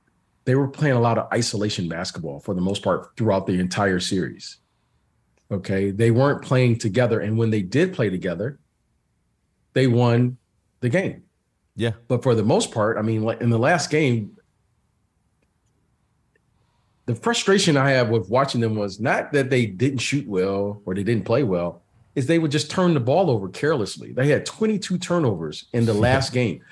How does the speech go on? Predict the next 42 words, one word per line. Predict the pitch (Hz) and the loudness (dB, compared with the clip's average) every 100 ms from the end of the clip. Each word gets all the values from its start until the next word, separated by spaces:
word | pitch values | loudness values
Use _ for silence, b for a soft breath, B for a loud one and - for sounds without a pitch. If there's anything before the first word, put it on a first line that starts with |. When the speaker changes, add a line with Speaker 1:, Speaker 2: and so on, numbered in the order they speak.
| B | B
Speaker 1:
This | 196 208 | -2 0
is, | 202 160 - _ | 0 -2 -8 _
this | 240 277 | -4 -2
is | 269 160 | 0 2
the | |
Speaker 2:
And, | 143 | 2
and | 139 | 4
Speaker 1:
biggest | 160 156 131 | 6 6 8
game | |
Speaker 2:
eleven | 143 185 175 | 8 8 6
Speaker 1:
of | |
the | 143 | 4
Speaker 2:
in | 127 | 4
the | |
Speaker 1:
season. | 175 131 | 4 4
Speaker 2:
first, | 123 - - | 2 -2 -2
eleven | 113 117 156 160 135 | 0 2 2 2 -2
in | |
the | 98 | -2
first | 104 92 | -2 -2
half, | 110 117 90 | -2 -2 -4
B | - 69 | -8 -6
J. | 71 | -4
I | 76 | -4
mean, | 82 | 0
that | 98 139 | 2 2
was | 98 | 2
Speaker 1:
This | 92 | -2
is | 87 | 0
Speaker 2:
more | 85 | 2
Speaker 1:
what | 196 | 4
I'm | 165 | 2
saying. | 139 160 | 0 0
It, | 180 - | 2 2
it, | 185 185 | 0 0
Speaker 2:
Yeah. | 90 | -2
Speaker 1:
it's | - 185 | -2 -4
just | 220 | -2
like | 233 196 - - - - | 2 0 0 -12 -20 -6
watching | 127 170 233 240 190 | 2 2 4 2 0
them | 196 180 | 0 -2
play. | - 165 147 117 98 | -2 -2 0 0 -4